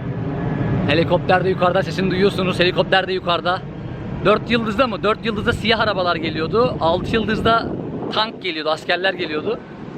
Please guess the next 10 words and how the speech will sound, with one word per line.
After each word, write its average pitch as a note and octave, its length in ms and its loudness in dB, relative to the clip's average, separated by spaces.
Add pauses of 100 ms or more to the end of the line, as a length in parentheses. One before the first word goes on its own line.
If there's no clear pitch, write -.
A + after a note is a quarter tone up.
(140)
Polisler F#3+ 380 4
görmüş F#3 340 -2
olduğunuz F#3 280 0
gibi F#3 140 4
arkamda. F3 500 2 (380)
Ben E3+ 120 4
ise F#3+ 400 0 (320)
vloguma E3 600 4 (320)
devam C3+ 360 2
ediyorum. C3+ 340 -2